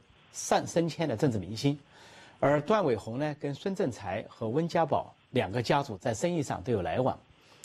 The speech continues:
那么这件事情的看点就在温家宝的名字更响亮，因为他做过十年总理，是正国级的领导人，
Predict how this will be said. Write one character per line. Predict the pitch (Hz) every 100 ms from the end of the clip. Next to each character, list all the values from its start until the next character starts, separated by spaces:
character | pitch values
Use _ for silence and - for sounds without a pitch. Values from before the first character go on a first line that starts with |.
| - - -
那 | 190
么 | 175
这 | 254
件 | 196 160
事 | -
情 | 147
的 | 113
看 | - 185
点 | 120
就 | 101
在 | 113 113 98
温 | 196
家 | 190 185
宝 | 135
的 | 107
名 | 101 120
字 | 151 95
更 | 147
响 | 117 120 95
亮， | 127 - _ - -
因 | 160
为 | 151
他 | 139
做 | 135 143
过 | 131 107
十 | - 127
年 | 135 117
总 | 104 135
理， | 135 - _ - -
是 | - 117
正 | 110 240 165 107
国 | 110 113
级 | 117
的 | 104
领 | 92 110
导 | 92
人， | 76